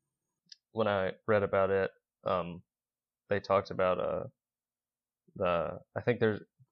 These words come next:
the first line of the song is, "There's a boy I know who's afraid of the ocean," which I think is ju-, it was just weird and, like, s-, weirdly specific. But I like that in a lot of songs.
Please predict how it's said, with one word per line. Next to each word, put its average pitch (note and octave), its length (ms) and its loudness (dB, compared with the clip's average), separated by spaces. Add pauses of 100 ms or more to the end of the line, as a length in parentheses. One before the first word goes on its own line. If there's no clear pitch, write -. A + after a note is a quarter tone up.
(340)
the A2+ 80 -6
first C3+ 280 2
line A#2 180 4
of A2 60 0
the G#2+ 80 -4
song A2 280 0
is, G2 100 -8
"There's G2+ 200 -2
a G2 60 -6
boy G2+ 360 -2
I G2 120 0
know G2 320 -4
who's G2 220 -10
afraid G2 380 -6
of F#2+ 100 -8
the F#2+ 200 -10
ocean," A2+ 460 -10 (600)
which G#2+ 160 -6
I G2+ 80 2
think G2+ 240 -6
is G2 140 -10
ju-, - 200 -12
it A2+ 100 -4
was G#2+ 140 -8
just G#2+ 240 -8
weird G#2 520 -2 (280)
and, G2+ 160 -2
like, F#2+ 160 -2 (260)
s-, - 200 -14 (640)
weirdly A2+ 400 -2
specific. A2 640 -4 (460)
But A#2 140 8
I B2 60 12
like C#3 260 8
that A2 140 4
in G2 80 -2
a G2 80 -2
lot G2+ 140 2
of G2+ 80 -4
songs. G2 420 -4